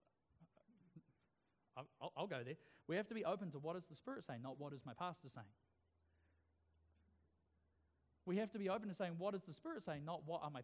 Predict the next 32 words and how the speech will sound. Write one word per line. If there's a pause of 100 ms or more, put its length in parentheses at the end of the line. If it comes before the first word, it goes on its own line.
(140)
parents
saying.
However,
we
still
need
to (200)
honor
our
parents
in
that. (680)
That's
why
the
Bible's
written
in
paradox. (1000)
Because
you
can't
live
by
principles,
you
can
only
live
by
the
prince.